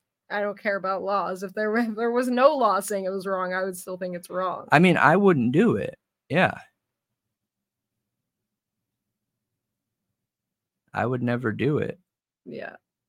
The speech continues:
Speaker 1: I s-, <laughs> you're just like, "Yeah, mass murder's wrong 'cause the law says it's wrong."
Speaker 2: Yeah, for sure.
Speaker 1: <laughs>
Speaker 2: 'Cause I, I don't judge other people. I don't.
Speaker 1: <laughs> What?
Speaker 2: No, I'm a part of a society, and,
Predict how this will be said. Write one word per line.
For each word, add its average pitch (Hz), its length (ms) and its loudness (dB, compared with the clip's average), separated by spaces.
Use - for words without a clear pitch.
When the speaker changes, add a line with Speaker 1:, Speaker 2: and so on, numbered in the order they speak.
Speaker 1:
I 196 40 -12
s-, - 260 -16
<laughs> - 600 -12
you're 285 100 2
just 254 100 -2
like, 220 200 2
"Yeah, 240 340 4
mass 254 280 2
murder's 381 280 2
wrong 269 240 2
'cause 269 200 -2
the 208 120 -2
law 175 300 -4
says 170 220 -10
it's - 120 -16
wrong." - 420 -8
Speaker 2:
Yeah, 302 280 10
for - 180 4
sure. 156 640 4
Speaker 1:
<laughs> 277 80 -2
Speaker 2:
'Cause 208 160 10
I, - 240 10
I 185 140 8
don't 285 260 6
judge 269 400 8
other 226 260 10
people. 185 680 6
I 151 140 8
don't. 180 960 2
Speaker 1:
<laughs> - 20 -
What? 480 640 4
Speaker 2:
No, 202 960 6
I'm 233 220 6
a 294 80 8
part 220 360 6
of 220 200 2
a 214 40 0
society, 190 1200 0
and, 151 280 -4